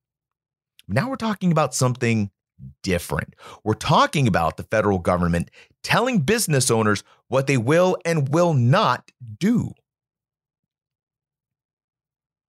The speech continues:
Now, I get that the government already does that with taxes, laws, regulations,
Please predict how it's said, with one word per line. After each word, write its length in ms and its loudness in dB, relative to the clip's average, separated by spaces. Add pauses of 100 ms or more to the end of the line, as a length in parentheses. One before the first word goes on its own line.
(340)
Now, 100 -2
I 140 0
get 260 0
that 120 -2
the 60 -2
government 460 0 (480)
already 280 0
does 340 -4
that 240 -6 (960)
with 140 -20
taxes, 600 0
laws, 440 2
regulations, 920 0